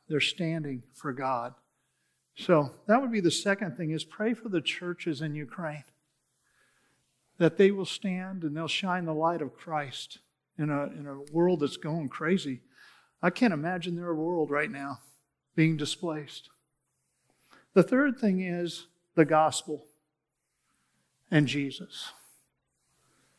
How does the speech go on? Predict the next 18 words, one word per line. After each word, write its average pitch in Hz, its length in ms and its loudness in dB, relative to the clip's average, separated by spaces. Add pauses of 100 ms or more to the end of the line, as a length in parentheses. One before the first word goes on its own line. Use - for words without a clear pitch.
(1040)
People 208 340 6
need 180 220 -4
to 170 80 -4
know 160 180 -6
the 147 80 -10
gospel. 135 500 -6
That's 151 300 -4
our - 100 -10
only 170 300 0
hope. 131 320 -6 (1400)
It's - 160 -2
not 202 220 6
in 214 160 0
what 190 180 0
the 190 60 2
world 156 340 0
can 175 160 -6
do 135 300 -8